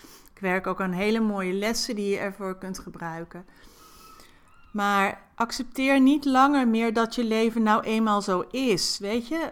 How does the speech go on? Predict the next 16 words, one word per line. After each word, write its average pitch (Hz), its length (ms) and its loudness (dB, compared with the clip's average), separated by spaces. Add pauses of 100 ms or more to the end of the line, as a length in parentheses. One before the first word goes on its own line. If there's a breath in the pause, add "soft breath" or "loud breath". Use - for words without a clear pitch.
Zorg 311 400 -2
ervoor 226 340 -4
dat 220 160 -6
die 214 140 -4
last 247 440 -2
van 233 160 -4
je 214 60 -2
schouders 233 640 -4
gaat. 175 380 -8
Zorg 277 420 -2
er 247 60 -12
gewoon 208 460 -4 (180)
echt - 320 -2
voor 214 520 -2 (600 loud breath)
dat 247 420 0
je 202 260 4